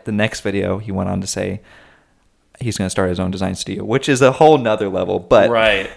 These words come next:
Speaker 2: right.
Speaker 1: the first step was interesting for sure.
Speaker 2: Yeah, well, 'cause he's,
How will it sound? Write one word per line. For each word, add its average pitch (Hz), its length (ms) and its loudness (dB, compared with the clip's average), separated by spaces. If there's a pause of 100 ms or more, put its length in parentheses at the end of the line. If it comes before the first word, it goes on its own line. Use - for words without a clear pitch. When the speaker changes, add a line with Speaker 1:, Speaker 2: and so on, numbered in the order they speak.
(300)
Speaker 2:
right. 104 380 0
Speaker 1:
the 123 80 0
first 220 320 6
step - 260 0
was 107 140 -2
interesting - 460 -6
for - 100 -14
sure. - 180 -8
Speaker 2:
Yeah, 113 420 0
well, 127 280 0
'cause 139 260 -6
he's, 147 540 -6